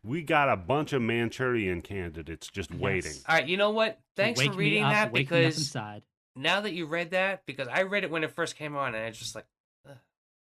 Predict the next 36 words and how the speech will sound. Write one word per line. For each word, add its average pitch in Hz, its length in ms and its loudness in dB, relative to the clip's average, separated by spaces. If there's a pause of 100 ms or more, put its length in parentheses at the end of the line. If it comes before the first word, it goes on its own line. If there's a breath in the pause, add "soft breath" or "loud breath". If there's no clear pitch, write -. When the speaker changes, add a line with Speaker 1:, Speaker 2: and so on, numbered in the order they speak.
Speaker 3:
who 165 60 -12
the 135 80 -14
fuck - 280 -16
cares? - 200 -18
What 123 120 -14
the - 140 -20
fuck 107 160 -10
is 101 100 -20
this 98 140 -16
shit?" - 280 -12 (440 loud breath)
But 269 140 -2
okay, 277 320 0
now 277 260 4
that 262 160 0
makes, 247 220 0
that 220 320 -4
makes 247 180 -2
the 240 60 -6
movie 233 260 -2
make 214 240 -4
a 208 60 -4
little 214 240 -2
bit 190 120 -4
more 190 160 -2
sense, 180 240 -4
so 175 80 -4
I 170 100 0
can 175 140 -8
understand 175 480 -4
why 147 280 0
they 147 140 -6
had 139 180 -8
to 135 60 -16
go 135 260 -6
in 127 160 -6
and 113 180 -10